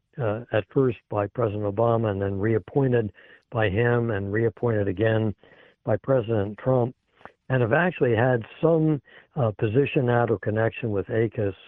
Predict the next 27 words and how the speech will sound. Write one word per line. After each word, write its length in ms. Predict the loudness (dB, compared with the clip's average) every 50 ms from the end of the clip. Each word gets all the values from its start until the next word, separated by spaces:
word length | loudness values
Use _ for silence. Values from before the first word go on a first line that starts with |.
| _ _ -20 -20 -20 _ _
under 320 | -2 -2 0 0 0 0
every 260 | 0 2 2 2 0 0
president 560 | 0 0 0 0 0 0 -2 -4 -4 -4 -2
going 280 | 0 0 2 2 2
back 260 | 2 2 2 2 0 -2
to 100 | -8 -6
Jimmy 320 | -4 -2 -2 0 -2 -4
Carter, 520 | -4 -2 0 0 2 2 2 0 0 -2 -4 -12 -20 -20 -20 -20 _ _ -6
except 460 | -4 -4 -4 -2 -2 -2 -2 -2 -6 -6
when, 340 | -2 -2 0 0 0 -2 -2
uh, 140 | -2 -2 -2 0
aicus 280 | 0 0 0 -2 -4 -4 -6 -6
was 160 | -6 -6 -6 -6 -4 -2
out 200 | 0 0 0 -2
of 120 | -4 -4
business 380 | -4 -4 -4 -2 -4 -6 -6 -6 -6
during 240 | -6 -6 -4 -4 -6
the 80 | -8 -10
George, 380 | -10 -6 -4 -4 -4 -4 -8 -10 -10 -10
uh, 100 | -10 -10 -8 -4
Bush 180 | -4 -4 -4 -4 -8
years. 220 | -12 -12 -12 -18 -20 _ _ _ _ -20 -20 -20 -20 _ _ _ _
But 140 | -4 -4 -2
more 260 | 0 2 2 2 4
than 200 | 4 2 2 2
anything 480 | 2 2 2 2 0 0 0 2 2 2
else, 280 | 4 4 2 2 0